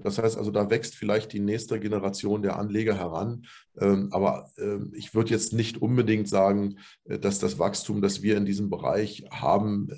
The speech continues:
sehr viel, äh, mit dem, mit dem Privatanleger Trading-Boom der Neobroker zu tun hat. Ja, also das,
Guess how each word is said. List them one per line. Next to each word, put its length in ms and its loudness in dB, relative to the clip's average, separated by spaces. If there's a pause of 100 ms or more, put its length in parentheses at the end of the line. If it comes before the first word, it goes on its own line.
sehr 280 2
viel, 560 4
äh, 180 -4
mit 220 -8
dem, 380 0
mit 140 -4
dem 100 -4
Privatanleger 920 0 (400)
Trading-Boom 640 2
der 80 2
Neobroker 540 -4
zu 100 -10
tun 240 -18
hat. 200 -20
Ja, 140 -6
also 200 -4
das, 220 2